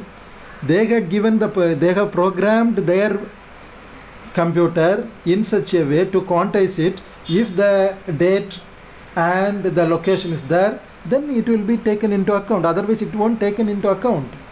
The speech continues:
Marks will not be given. Therefore, so now we may wonder how we can, uh, collect the data for the past four years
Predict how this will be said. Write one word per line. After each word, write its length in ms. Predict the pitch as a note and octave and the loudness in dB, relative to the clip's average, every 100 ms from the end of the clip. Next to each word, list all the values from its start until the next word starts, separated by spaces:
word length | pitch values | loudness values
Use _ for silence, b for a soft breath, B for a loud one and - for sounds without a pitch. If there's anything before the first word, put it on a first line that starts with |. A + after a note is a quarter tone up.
| - - | -18 -4
Marks 320 | E3+ F#3+ G#3+ | 0 0 0
will 80 | F#3+ | -2
not 220 | F#3+ F#3+ | 0 0
be 100 | E3 | 0
given. 400 | D#3 G#3+ G3 B2 - - - C3 | -2 0 0 -4 -8 -18 -14 -2
Therefore, 580 | E3 F#3+ A#3 G#3 D#3+ F#3+ - - - - - | 0 0 0 0 0 -4 -12 -20 -20 -16 -2
so 220 | G#3 A3+ | 0 2
now 220 | F#3+ G#3+ | 2 0
we 180 | G3 G3+ | 0 0
may 140 | G#3 | 2
wonder 480 | G3+ F#3 A3 F#3+ C#3 - - | 2 2 2 0 -2 -12 -8
how 260 | D#3+ F3 A3 | -2 0 0
we 160 | G#3 | -2
can, 220 | - G#3 | -2 -2
uh, 320 | G3+ F#3 E3 E3 | 2 2 2 0
collect 280 | D#3+ E3+ F3+ | 0 0 -2
the 100 | G#3 | 0
data 340 | E3+ F3 G3 | 0 2 0
for 160 | F#3 E3+ | 0 0
the 120 | F3 | 0
past 340 | E3+ D3+ E3 | 0 0 -2
four 340 | F#3 - E3 E3+ | -6 -2 0 2
years 380 | E3+ E3+ E3+ | 4 2 0